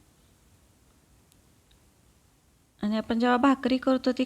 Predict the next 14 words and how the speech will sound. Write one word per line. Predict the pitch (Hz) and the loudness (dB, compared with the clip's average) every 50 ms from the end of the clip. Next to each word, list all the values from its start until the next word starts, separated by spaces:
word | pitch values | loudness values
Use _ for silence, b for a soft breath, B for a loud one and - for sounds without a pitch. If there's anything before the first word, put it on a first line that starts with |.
| - - | 0 0
कधी | 254 233 247 240 | 0 0 0 0
कधी | 254 240 254 254 | 0 0 2 2
वातडही | 240 240 226 233 233 240 233 233 247 254 247 | 2 2 2 2 0 0 2 4 4 4 4
लागते, | 247 233 233 - - 220 220 | 2 2 0 -2 -4 -4 -2
तर | 220 - 220 | 0 0 0
असे | 220 - - 240 | 0 2 0 2
मस्त | 226 226 240 233 - - 254 | 2 2 2 0 0 -2 0
गरम | 233 240 240 226 226 220 233 233 | 2 4 4 4 4 6 4 4
गरम | 214 240 226 226 220 226 | 4 4 4 4 4 4
डोसे | 220 233 226 220 - - 220 | 4 4 2 2 0 -4 -6
करून | 220 - 226 220 226 226 233 | -2 -2 0 0 0 0 -2
खाऊ | - 233 220 214 226 | 0 0 0 0 0
शकतो | 233 - 247 247 - - - 214 | 0 0 -2 -4 -6 -6 -4 -2
आपण. | 202 196 - 196 214 240 | -2 -2 -2 -2 0 0